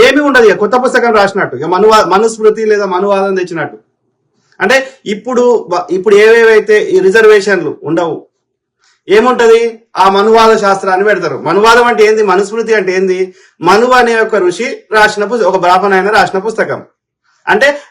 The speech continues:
అప్పుడు ప్రజలు ఎట్లా బతకాలి, ఎట్లా పరిపాలన చేయాలి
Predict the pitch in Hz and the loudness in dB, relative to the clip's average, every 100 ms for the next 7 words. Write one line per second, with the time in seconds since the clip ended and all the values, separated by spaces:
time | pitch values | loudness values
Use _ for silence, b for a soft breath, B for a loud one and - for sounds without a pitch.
0 | - 170 - 254 285 240 - 196 233 233 | -4 -4 -2 -4 -2 -4 -2 0 2 2
1 | - 240 233 220 - 202 185 180 190 170 | 2 0 2 0 0 0 2 2 0 0
2 | 165 220 220 208 202 202 196 185 165 156 | 0 0 0 0 0 0 0 -2 0 0
3 | 151 170 156 | 0 -2 -6